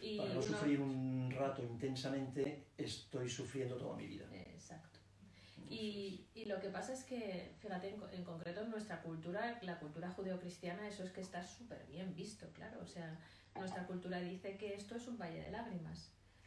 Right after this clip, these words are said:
Speaker 1: Hemos venido a este valle de lágrimas a, eh,
Speaker 2: A sufrir.
Speaker 1: poder sufrir,
Speaker 2: Básicamente.
Speaker 1: porque así estamos purgando nuestros pecados, con lo cual por eso decíamos que culturalmente, eh,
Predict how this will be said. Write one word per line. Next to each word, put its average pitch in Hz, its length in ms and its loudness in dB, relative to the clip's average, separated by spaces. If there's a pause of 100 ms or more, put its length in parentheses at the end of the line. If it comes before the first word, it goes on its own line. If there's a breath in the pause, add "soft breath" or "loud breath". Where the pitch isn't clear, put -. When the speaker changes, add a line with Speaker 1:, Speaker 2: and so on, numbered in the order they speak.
Speaker 1:
Hemos 180 260 0
venido 185 360 2
a 160 80 2
este 180 180 -2
valle 175 220 0
de 180 100 0
lágrimas 240 720 0
a, 214 520 0
eh, 196 220 -2
Speaker 2:
A 180 100 0
sufrir. 175 140 0
Speaker 1:
poder 180 520 0
sufrir, 214 540 -2
Speaker 2:
Básicamente. 226 220 -6
Speaker 1:
porque 208 320 0
así 180 220 -2
estamos 175 420 -4
purgando 160 720 -4 (260 loud breath)
nuestros 185 320 -4
pecados, 202 440 -2
con 165 120 -2
lo 156 80 -2
cual 160 160 0
por 170 120 -4
eso 175 120 -2
decíamos 190 360 -2
que 170 80 -8
culturalmente, 185 1160 2 (460 loud breath)
eh, 170 520 2